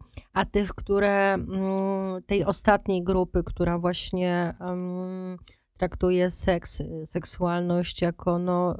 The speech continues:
raczej rozładowanie pod wpływem impulsu, jakiegoś swojego napięcia, to co powoduje, że szukają pomocy?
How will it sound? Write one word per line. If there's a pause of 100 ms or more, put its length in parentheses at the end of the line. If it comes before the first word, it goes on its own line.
raczej
rozładowanie (340)
pod
wpływem
impulsu,
jakiegoś
swojego
napięcia,
to
co
powoduje,
że
szukają
pomocy?